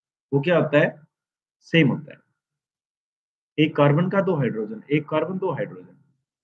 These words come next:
ठीक है, ये पूरी series बन गई हमारी। तो मैं ये क्वेश्चन को बिल्कुल आराम से बता रहा हूं ताकि notes के according आप समझ पाओ। Second question आता है, पढ़ भी लिया होगा आपने, कि molecular formula क्या है Second और third member का होमोलॉजी series का,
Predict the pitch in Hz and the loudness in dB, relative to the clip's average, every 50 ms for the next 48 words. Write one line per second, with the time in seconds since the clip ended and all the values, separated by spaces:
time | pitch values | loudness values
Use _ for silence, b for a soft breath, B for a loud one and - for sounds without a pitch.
0 | _ _ _ 175 175 190 180 175 170 165 165 165 170 170 - 165 170 160 147 127 | _ _ _ -8 0 2 4 4 4 4 4 2 2 2 4 2 4 4 4 0
1 | 113 104 104 104 101 95 90 90 - - _ _ _ _ _ _ _ _ _ _ | -2 -2 -2 -4 -4 -4 -8 -10 -16 -20 _ _ _ _ _ _ _ _ _ _
2 | _ _ _ _ _ _ _ _ _ _ _ _ _ - 139 120 104 - - - | _ _ _ _ _ _ _ _ _ _ _ _ _ -2 -2 -2 -2 -8 -14 -18
3 | - - - 135 143 160 175 185 185 180 196 185 - 185 180 170 - 196 190 185 | -20 -12 -6 -2 2 4 4 4 4 4 2 2 2 0 0 0 0 -2 0 2
4 | 190 190 175 175 180 175 185 185 180 170 170 175 175 175 175 - 185 170 170 170 | 0 0 2 0 0 0 2 2 4 4 4 4 2 2 -2 -6 -10 -8 -6 -6
5 | 156 135 143 143 139 151 160 175 175 170 160 156 170 170 165 160 156 165 170 160 | -8 -4 -4 -4 0 2 2 4 4 4 2 2 0 -2 -2 -4 -4 -2 -2 -2
6 | 151 151 165 180 190 185 - - - 208 196 202 180 175 170 170 165 165 160 - | 0 2 2 2 2 0 -2 0 0 0 2 2 0 2 2 2 2 0 -2 -4
7 | - 143 147 147 147 147 107 87 90 87 - _ _ _ _ _ _ _ _ _ | -2 0 0 0 0 0 -4 -6 -6 -10 -14 _ _ _ _ _ _ _ _ _
8 | _ _ _ _ _ _ _ _ _ _ _ _ - 170 170 208 202 190 202 185 | _ _ _ _ _ _ _ _ _ _ _ _ 0 2 4 4 4 4 4 2
9 | 190 - 185 175 165 - - 170 170 175 170 - 147 147 151 175 170 160 160 160 | 2 0 0 0 -2 0 2 2 2 2 2 2 -2 0 0 0 0 2 2 2
10 | 156 147 147 143 143 147 147 160 160 160 156 147 147 147 147 147 165 170 170 165 | 4 4 4 2 2 0 -4 -6 -6 -4 -2 0 2 2 2 0 -2 -4 -6 -4
11 | 151 151 147 151 151 156 147 151 160 156 143 139 143 143 - - 143 143 143 147 | -6 -8 -8 -6 -6 -6 -6 -6 -6 -4 -4 -4 -4 -4 -6 -10 -10 -6 -4 -2
12 | 147 147 147 147 143 143 143 139 135 131 131 127 131 131 143 135 127 127 131 131 | -2 -2 -2 -2 -4 -4 -2 -4 -6 -6 -8 -10 -10 -8 -8 -10 -10 -10 -8 -4
13 | 123 120 123 139 139 - _ 120 101 98 92 _ _ _ | -2 -2 -2 -2 -4 -6 _ -10 -10 -10 -10 _ _ _